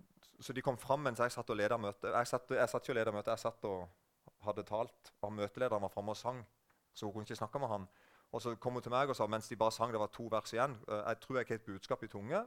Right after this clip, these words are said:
men jeg ve-, jeg, av erfaring tror jeg ingen her inne kan tyde det. Jeg, jeg går i denne forsamlingen, og jeg vet ikke om noen her kan tyde det. Hva gjør jeg med det, liksom?" Ja, ja. Lett for du,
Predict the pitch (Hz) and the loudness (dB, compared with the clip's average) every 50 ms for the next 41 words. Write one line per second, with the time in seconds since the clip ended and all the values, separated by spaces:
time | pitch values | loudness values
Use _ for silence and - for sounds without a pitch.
0 | - - 120 127 127 123 123 120 127 127 - - 123 127 127 123 - - _ - | -4 -4 -2 0 0 0 0 0 -2 -4 0 2 2 2 0 -2 -12 -20 _ -4
1 | - 92 110 117 117 110 - 131 139 156 202 196 160 - 127 127 - 107 113 120 | -2 -2 2 2 2 2 4 2 4 4 2 0 -2 -2 -2 -2 -2 -4 -6 -6
2 | 131 113 113 107 101 101 110 - 107 98 - 92 87 90 95 95 87 - - - | -4 -2 -2 -2 -2 -2 -4 -6 -8 -8 -8 -8 -6 -6 -4 -6 -6 -8 -6 -6
3 | 107 104 110 113 - - 110 107 - 123 147 156 123 104 101 - 107 - 101 101 | -6 -6 -6 -10 -4 -2 -2 2 2 4 6 6 4 4 2 -2 0 0 0 0
4 | 101 98 95 101 104 107 104 - - 117 104 104 98 95 - 98 92 - 87 85 | 0 -6 -4 -4 -4 -4 -6 -8 -8 -10 -8 -6 -6 -6 -8 -10 -12 -10 -8 -8
5 | 90 95 92 - _ _ _ _ _ _ _ - - 120 120 123 117 117 113 107 | -6 -6 -8 -10 _ _ _ _ _ _ _ -2 0 2 2 2 2 2 2 4
6 | 113 127 160 151 127 - - 87 82 85 - _ _ _ _ _ _ _ _ _ | 4 4 2 2 0 -4 -8 -12 -12 -14 -18 _ _ _ _ _ _ _ _ _
7 | _ _ _ _ _ _ _ _ _ _ - 135 135 139 127 120 123 131 131 127 | _ _ _ _ _ _ _ _ _ _ -14 -10 -10 -8 -8 -10 -12 -12 -14 -18
8 | _ _ _ _ _ _ _ _ _ _ _ _ _ _ _ _ _ _ _ _ | _ _ _ _ _ _ _ _ _ _ _ _ _ _ _ _ _ _ _ _
9 | _ _ _ _ _ _ _ _ - 123 117 - - 113 | _ _ _ _ _ _ _ _ -2 -2 -2 0 -2 -6